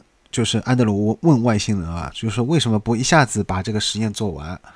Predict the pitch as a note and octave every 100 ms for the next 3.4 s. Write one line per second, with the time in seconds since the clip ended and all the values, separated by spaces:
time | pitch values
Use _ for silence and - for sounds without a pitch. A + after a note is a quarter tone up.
0 | - - - _ G#2+ G#2 F#2+ F2+ A#2 G#2+
1 | A#2 G#2 G2+ G2+ G2 A2 G2 - F#2 A#2
2 | G#2+ - G#2+ G#2+ G2 - A#2+ B2 G2+ F2+
3 | G2+ G#2+ F2 G#2